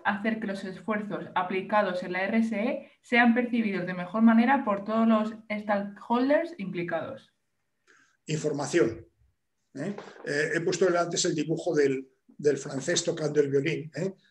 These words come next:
Speaker 2: Pero no, no se trata de tocar violines, se trata de, de, de ser transparentes y de tener, eh,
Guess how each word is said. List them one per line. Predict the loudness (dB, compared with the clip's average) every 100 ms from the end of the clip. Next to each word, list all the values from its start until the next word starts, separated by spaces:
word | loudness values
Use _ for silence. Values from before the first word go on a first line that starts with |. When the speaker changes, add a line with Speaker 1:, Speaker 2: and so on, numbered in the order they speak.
| _
Speaker 2:
Pero | 0 2 0
no, | 0 0 0 0
no | 0
se | 2 0
trata | 0 0 0
de | 2
tocar | 0 0 0
violines, | 2 2 0 0
se | -2
trata | -4 -2 -2
de, | 0 -4 -6
de, | -8 -8 _ _
de | -4 0
ser | 2 0 -4 _ -8
transparentes | -6 -4 -2 0 2 0 -4 -8 -14 _ _ _ _
y | -2 0
de | -2
tener, | -2 2 2 2 -4 -2
eh, | 0 2 0